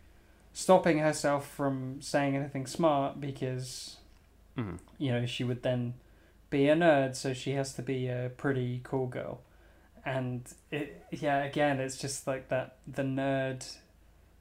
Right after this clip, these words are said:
Speaker 1: cool girl
Speaker 2: <sighs>
Speaker 1: dichotomy just feels so old hat, you know?
Speaker 2: I,
Speaker 1: And
Speaker 2: yeah, I, I mean, not a girl,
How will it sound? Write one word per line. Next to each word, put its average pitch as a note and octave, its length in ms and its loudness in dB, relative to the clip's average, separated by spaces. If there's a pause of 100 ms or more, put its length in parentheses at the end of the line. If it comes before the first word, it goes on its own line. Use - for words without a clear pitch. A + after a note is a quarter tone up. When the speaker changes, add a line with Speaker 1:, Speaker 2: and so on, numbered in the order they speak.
Speaker 1:
cool C#3 260 0
girl B2+ 520 0
Speaker 2:
<sighs> - 80 -20
Speaker 1:
dichotomy C#3 720 -4
just B2+ 220 -10
feels B2+ 280 -4
so B2+ 840 0
old C3 400 2
hat, C3 560 -2
you C#3+ 220 -8
know? C#3+ 160 -2 (560)
Speaker 2:
I, E3 140 -2
Speaker 1:
And C3+ 280 0 (360)
Speaker 2:
yeah, D3+ 480 -2 (420)
I, E3+ 160 0 (1400)
I C#3 60 2
mean, C3+ 280 4 (480)
not F3 180 4
a C#3+ 40 -2
girl, B2 600 2